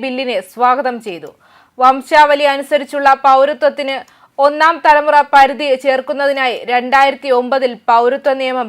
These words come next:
ഭേദഗതി ചെയ്തിരുന്നു. നിലവിൽ കാനഡയ്ക്ക് പുറത്ത് ജനിച്ച കുട്ടിക്ക് പൗരത്വം ലഭിക്കണമെങ്കിൽ മാതാപിതാക്കൾ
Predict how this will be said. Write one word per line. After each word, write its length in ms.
ഭേദഗതി 540
ചെയ്തിരുന്നു. 380
നിലവിൽ 300
കാനഡയ്ക്ക് 600
പുറത്ത് 340
ജനിച്ച 280
കുട്ടിക്ക് 400
പൗരത്വം 520
ലഭിക്കണമെങ്കിൽ 680
മാതാപിതാക്കൾ 720